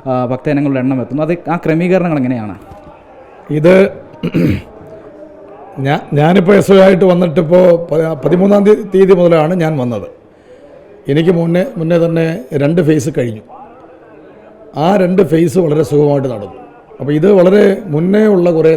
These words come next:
Speaker 2: തയ്യാറെടുപ്പുകളുണ്ട്, വളരെ മുന്നൊരുക്കങ്ങൾ ഇപ്രാവശ്യം വളരെ ഭംഗിയായിട്ട് നടന്നു.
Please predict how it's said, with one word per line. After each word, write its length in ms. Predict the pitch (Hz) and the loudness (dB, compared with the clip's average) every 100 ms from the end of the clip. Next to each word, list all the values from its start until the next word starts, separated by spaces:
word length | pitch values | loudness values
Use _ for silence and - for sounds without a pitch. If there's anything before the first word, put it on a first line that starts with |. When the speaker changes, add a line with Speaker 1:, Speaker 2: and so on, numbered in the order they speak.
| - | 0
Speaker 2:
തയ്യാറെടുപ്പുകളുണ്ട്, 680 | 139 143 143 143 117 87 92 | -2 0 -2 -6 -10 -10 -10
വളരെ 520 | 107 143 170 165 170 - 113 147 | -6 0 2 0 -4 -16 -16 -10
മുന്നൊരുക്കങ്ങൾ 560 | 131 165 196 190 180 175 | -6 -2 0 0 0 -4
ഇപ്രാവശ്യം 420 | 131 139 143 127 | -4 -6 -6 -8
വളരെ 200 | 120 127 | -6 -6
ഭംഗിയായിട്ട് 420 | 104 110 123 117 | -6 -6 -8 -8
നടന്നു. 280 | 92 85 - | -12 -14 -20